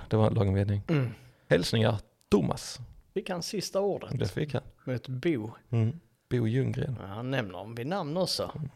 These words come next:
Speaker 2: Och det, det är en sån underton i det.
Speaker 1: Mm.
Speaker 2: "Okej, Anna."
Speaker 1: <laughs> Ja,
Speaker 2: "Okej,
Speaker 1: precis.
Speaker 2: Bo."
Speaker 1: Ja. Bo Ljunggren, var inte det en, eh, han politikern?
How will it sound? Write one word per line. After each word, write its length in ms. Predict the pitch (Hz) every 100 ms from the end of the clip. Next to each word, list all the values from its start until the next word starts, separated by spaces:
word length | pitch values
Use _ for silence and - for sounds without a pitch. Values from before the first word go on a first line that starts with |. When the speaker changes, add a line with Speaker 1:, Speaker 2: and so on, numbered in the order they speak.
| - _ _
Speaker 2:
Och 80 | 123
det, 240 | 117 107 -
det 60 |
är 40 | 104
en 80 | -
sån 180 | 180
underton 680 | 156 147 143 117 - 107 113
i 60 | 127
det. 200 | 127 -
Speaker 1:
Mm. 300 | - - 104 - _ _ -
Speaker 2:
"Okej, 460 | 135 - 170 107 - -
Anna." 440 | - - 113 113 120 -
Speaker 1:
<laughs> 80 | -
Ja, 200 | - 107
Speaker 2:
"Okej, 260 | 139 - 120
Speaker 1:
precis. 220 | 123 107 - 127 -
Speaker 2:
Bo." 300 | 147 139 156 - -
Speaker 1:
Ja. 200 | 107 110 143 _ _ _
Bo 180 | 127 -
Ljunggren, 560 | 120 165 135 110 - 110
var 60 | 117
inte 140 | -
det 80 | 131
en, 240 | 151 113
eh, 100 | 113
han 160 | 120 131
politikern? 680 | - 147 - - - 113